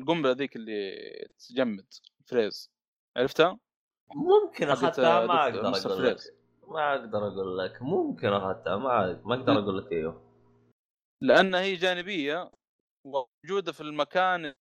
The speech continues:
Speaker 1: اللي، آه، اللي فيه الجوكرز.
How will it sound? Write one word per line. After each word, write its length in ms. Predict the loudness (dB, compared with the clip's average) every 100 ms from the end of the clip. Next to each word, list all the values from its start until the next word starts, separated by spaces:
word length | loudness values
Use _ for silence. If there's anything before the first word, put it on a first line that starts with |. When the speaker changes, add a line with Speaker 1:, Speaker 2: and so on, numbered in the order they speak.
| _ _ -12
Speaker 1:
اللي، 640 | -8 -8 -8 -8 -10 -12 -16 -20 -20 -20 -20 -20 -10
آه، 380 | -4 -2 -2 -4 -8 -20 -20 -20 -20 -20 -20 -6 0
اللي 180 | 2 2
فيه 200 | 2 0
الجوكرز. 840 | 0 -2 -4 -10 -8 -10 -10 -16